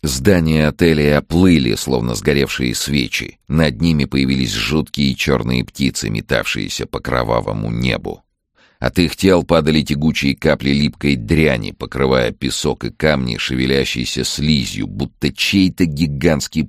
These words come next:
палец давил вокруг сотни жуков размером с собаку. Прямо перед глазами медленно вспухало тяжелой темной поверхностью глицериновое море,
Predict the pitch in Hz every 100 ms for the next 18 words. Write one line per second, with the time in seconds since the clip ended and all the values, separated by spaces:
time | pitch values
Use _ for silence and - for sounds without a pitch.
0 | _ 73 55 50 50 - 62 57 55 57
1 | 64 69 - - 71 - 60 52 65 -
2 | 57 55 55 52 58 50 50 - - 64
3 | 55 50 - - - _ _ _ _ -
4 | - - - 85 82 76 76 71 64 76
5 | 73 60 87 69 58 65 80 85 78 78
6 | 78 73 - - - - 67 64 64 62
7 | 64 60 - 65 60 58 - 62 65 -
8 | 64 - 67 57 67 - 67 62 58 57
9 | 58 62 65 65 53 50